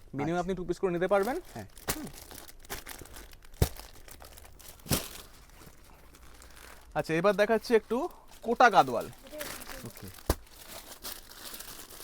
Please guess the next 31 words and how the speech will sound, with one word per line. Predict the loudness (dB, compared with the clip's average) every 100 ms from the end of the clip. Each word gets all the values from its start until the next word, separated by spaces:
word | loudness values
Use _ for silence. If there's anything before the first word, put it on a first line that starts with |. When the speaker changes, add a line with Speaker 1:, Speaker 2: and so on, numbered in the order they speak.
| -6 -6 -4 -14 -14 -16 -16 -8 -2 -2 -2 -2
Speaker 1:
আমি | 0
এই | 2
কালারগুলো | 4 4 4
দেখিয়ে | 2 0 -2
দিচ্ছি। | -2 -4 -6
Speaker 2:
হুম। | -6 -6 -6 -8 -12 -12 -14 -2
Speaker 1:
আচ্ছা, | 2 4
এটা | 6 4
হচ্ছে | 6 6
আমাদের | 6 6 8
প্রোডাকশন | 8 8 6
আইটেম, | 4 4 0 -4 -12 -12 -12 -12 -14 -14 -10 2
আপনি | 4 4 2 2
যেরকম | 4 4 4
কালার | 4 6 6
চাইবেন | 4 0 0 -6 -12 -16 -18 -6 4
হয়ে | 6
যাবে। | 8 6
Speaker 2:
হুম। | 2 -6 -8 -10 -10 -12 -4
Speaker 1:
এটা | 2 4
বেশিরভাগ | 4 2 4 6
আমাদের | 6 4 0
ব্ল্যাক | 2 6 6 6
টানার | 4 6
মধ্যেই | 4 2 0 0
হয়, | 0
সে | 0
কারণে | 0 2
ডিপ | 0 2
কালারটা | 0 2 0
হয়, | 0